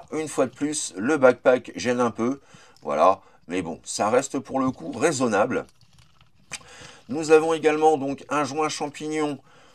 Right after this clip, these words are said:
voilà, qui permet une rotation intégrale de la gambette. Une articulation du genou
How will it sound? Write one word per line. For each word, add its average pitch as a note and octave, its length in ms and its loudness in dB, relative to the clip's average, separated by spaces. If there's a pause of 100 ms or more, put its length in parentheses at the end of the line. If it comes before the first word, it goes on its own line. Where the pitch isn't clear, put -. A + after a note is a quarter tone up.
(140)
voilà, A#2 220 0
qui C#3+ 180 -4
permet C3+ 580 0 (140)
une C#3+ 160 -6
rotation C3+ 640 -2
intégrale A#2+ 720 0 (100)
de F2+ 160 -2
la D#3+ 140 4
gambette. A#2+ 500 4 (1700)
Une G3 200 -4
articulation F3 920 -2 (580)
du D3+ 220 -12
genou F3 460 -4